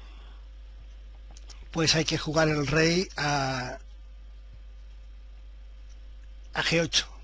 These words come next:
porque jugarlo aquí es también muy sencillo, ¿no? Jaque, rey F cinco, y hay muchas maneras de,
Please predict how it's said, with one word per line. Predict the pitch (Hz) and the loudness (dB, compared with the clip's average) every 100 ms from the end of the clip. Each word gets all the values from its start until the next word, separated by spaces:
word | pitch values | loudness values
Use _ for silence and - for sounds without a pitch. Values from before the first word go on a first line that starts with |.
| - | -6
porque | 139 117 131 | -4 -4 -6
jugarlo | 135 151 156 156 | 0 2 4 4
aquí | - 170 165 | 4 2 2
es | 143 | 2
también | 139 135 131 | -2 -4 -4
muy | 135 | -2
sencillo, | 127 120 131 110 101 | -2 -2 -8 -6 -8
¿no? | 135 147 - - - - - - - - | -8 -10 -12 -14 -14 -14 -14 -14 -12 -6
Jaque, | 151 143 - 156 165 - - - - - - - - - - - - | -2 0 0 -2 -4 -10 -14 -14 -14 -14 -12 -12 -14 -14 -14 -12 -8
rey | 131 143 139 135 131 123 107 - - - | -2 0 0 -2 -4 -6 -10 -14 -12 -6
F | 151 - | -2 -2
cinco, | 123 151 151 160 156 208 - - - - - | 0 2 2 2 0 -2 -10 -14 -12 -12 -2
y | 151 | 2
hay | 151 156 | 4 6
muchas | 160 - 151 - | 6 6 4 2
maneras | 139 143 143 139 | 0 2 2 2
de, | 143 131 127 123 123 113 | 0 0 -2 -4 -4 -8